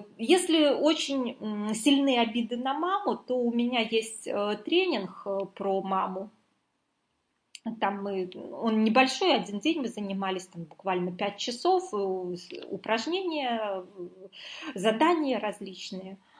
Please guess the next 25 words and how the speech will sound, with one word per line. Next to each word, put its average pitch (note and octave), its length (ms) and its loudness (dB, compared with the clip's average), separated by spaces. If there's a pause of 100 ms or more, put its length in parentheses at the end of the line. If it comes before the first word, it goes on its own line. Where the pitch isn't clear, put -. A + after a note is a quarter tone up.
(140)
То G#3 80 -2
есть F#3 100 -4
можно C4+ 340 6
взять A3 320 2
этот A3+ 300 -6
тренинг, D#4 480 -2
проработать G#3 680 2
обиды F#3+ 360 -2
на F#3 140 -4
маму. F#3 420 -4 (840)
Но A#3+ 220 6
в - 160 -6
принципе F4 640 8
это B3+ 160 2
совершенно C4 720 0
бессмысленно, A#3+ 1080 0
э, F#3 300 0
всё - 200 -2
время C4+ 440 2
копаться B3+ 680 0
в, F3+ 80 -10 (200)
в F3 600 -6
детстве, C4 460 4
которого G3 560 -2
нет. F#3+ 300 -4